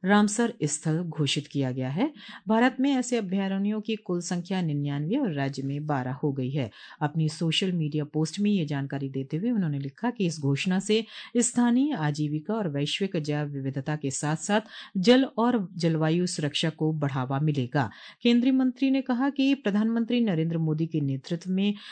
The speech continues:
भारत के पारिस्थितिकी तंत्र को पुनर्विकसित करने के अभियान के अंतर्गत आर्द्र भूमि और पशुओं, विशेष रूप से पक्षियों के प्राकृतिक आवास के संरक्षण के प्रति हमारी प्रतिबद्धता को वैश्विक समुदाय से एक बार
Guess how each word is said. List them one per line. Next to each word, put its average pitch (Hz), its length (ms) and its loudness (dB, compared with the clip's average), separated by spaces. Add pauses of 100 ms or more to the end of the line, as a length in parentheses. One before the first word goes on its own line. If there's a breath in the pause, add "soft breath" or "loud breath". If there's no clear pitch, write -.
(160 loud breath)
भारत 190 300 2
के 220 160 0
पारिस्थितिकी 170 760 -2
तंत्र 160 300 -2
को 170 160 0
पुनर्विकसित 180 680 0
करने 139 300 -4
के 156 260 -4
अभियान 147 380 0
के 143 140 -2
अंतर्गत 156 460 -2 (300 loud breath)
आर्द्र 196 360 4
भूमि 208 440 4
और 170 280 0
पशुओं, 208 360 0 (340 loud breath)
विशेष 220 400 2
रूप 240 120 -2
से 254 160 0
पक्षियों 202 420 0
के 208 120 -2
प्राकृतिक 202 600 -2
आवास 151 440 -2
के 170 140 -4
संरक्षण 147 540 -2
के 151 120 -4
प्रति 151 320 -2
हमारी 151 400 -2
प्रतिबद्धता 143 680 -4
को 226 300 4 (300 loud breath)
वैश्विक 233 500 4
समुदाय 147 480 0
से 196 160 -2
एक 143 300 -2
बार 135 200 -2